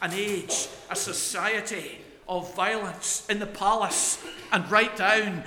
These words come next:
to the cities and streets of the villages and towns. And the third sin, the third way in which they've turned their back on God,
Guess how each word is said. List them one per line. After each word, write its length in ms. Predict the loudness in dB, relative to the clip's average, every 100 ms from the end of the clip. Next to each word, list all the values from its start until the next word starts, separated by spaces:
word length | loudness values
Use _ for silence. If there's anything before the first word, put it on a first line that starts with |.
| -4
to 80 | 0
the 100 | 4
cities 800 | 6 6 4 4 2 4 2 0 -6 -4
and 140 | -2 0
streets 800 | 0 -2 0 -2 -2 -2 -4 -6 -16 -10
of 100 | -4
the 80 | -4
villages 840 | -2 -2 -2 -4 -4 -2 -2 -4
and 160 | -14 -10
towns. 840 | -6 -6 -8 -12 -6 -4 -4 -8 -12 -16 -18 -20 -20 -20 -20 -20 -20 -20 -20
And 80 | -12
the 80 | -10
third 340 | -2 0 0
sin, 400 | -2 0 -2 -2 -8 -14
the 80 | -14
third 380 | -4 0 0 0
way 240 | 2 2
in 120 | 2 0
which 320 | -2 -2 2
they've 260 | 2 0 -2
turned 340 | 0 0 2
their 320 | 2 2 0 4
back 240 | 6 6
on 160 | 0 0
God, 360 | 4 4 4